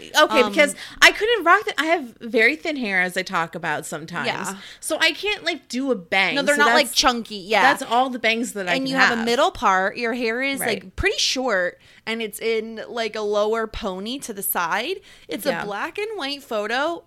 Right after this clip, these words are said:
Speaker 2: except,
Speaker 1: Mm-hmm.
Speaker 2: except for Sarah's blue eyes, which she's like, b-, and she's staring directly in the camera, and she's like, "Bitch, I know you see my eyes are blue, bitch."
Speaker 1: Yeah.
Speaker 2: Like, that is, that is the vibe.
Speaker 1: This is, uh, taken in my college dorm.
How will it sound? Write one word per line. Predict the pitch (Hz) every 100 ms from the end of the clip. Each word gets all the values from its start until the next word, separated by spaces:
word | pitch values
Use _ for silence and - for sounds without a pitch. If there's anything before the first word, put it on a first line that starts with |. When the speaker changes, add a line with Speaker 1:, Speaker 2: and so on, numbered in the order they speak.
| _
Speaker 2:
except, | 226 214 190 185 302 233 - _ - - _ _ -
Speaker 1:
Mm-hmm. | 208 214 220
Speaker 2:
except | 180 175 190 - - 302 247 -
for | - 240
Sarah's | 220 254 196 190 185 185 180
blue | 202 214 262
eyes, | 208 170 165 165 185
which | 214
she's | - 233 214 214
like, | 196 196 - - 175 160
b-, | 214
and | - 247
she's | - 269
staring | - 269 240
directly | 214 208 196 247 254
in |
the | 262
camera, | 247 233 180
and | 190
she's | 190 208 -
like, | 180 156 - - - _ _
"Bitch, | 175 165 -
I | 170
know | 170
you | 165 165
see | 156 165
my | 156 123 120
eyes | -
are | 147
blue, | - 143
bitch." | 151 82 - - - - - -
Speaker 1:
Yeah. | 214
Speaker 2:
Like, | 196 190
that | 190 202
is, | 220 208 -
that | 208 196
is | 196
the | 214
vibe. | 180 107 104 104 202
Speaker 1:
This | - 226 -
is, | 330 311
uh, | 254 233 220 214
taken | - 254 233 240 240 233 -
in | 202
my | 190 190
college | - 202 185 185 185 190 170
dorm. | 165 147 95 98 208 254